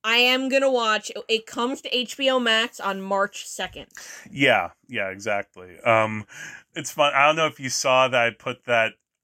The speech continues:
Speaker 2: I shared that there was a meme someone did with, uh, y-, you know, the, the picture where the guy is looking at, like, the one woman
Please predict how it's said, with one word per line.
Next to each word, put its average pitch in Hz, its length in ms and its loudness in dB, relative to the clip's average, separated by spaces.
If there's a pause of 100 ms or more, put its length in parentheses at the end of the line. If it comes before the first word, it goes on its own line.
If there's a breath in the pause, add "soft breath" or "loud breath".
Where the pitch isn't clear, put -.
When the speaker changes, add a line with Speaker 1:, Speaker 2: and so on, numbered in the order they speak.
(220)
Speaker 2:
I 123 100 2
shared 131 380 0
that 127 240 2
there 123 120 -2
was 113 120 -4
a 120 60 -6
meme 120 480 -4
someone 123 360 -2
did 123 300 2
with, 113 320 -6
uh, 101 260 2 (760 soft breath)
y-, - 80 -18
you 165 300 0
know, 151 160 6
the, 147 100 -2
the 147 140 -4
picture 175 420 -2
where 156 140 2
the 143 100 0
guy 135 360 4
is 120 200 -2
looking 120 380 -4
at, 117 140 -8
like, 117 200 -4
the 117 100 -4
one 117 320 -4
woman 117 420 0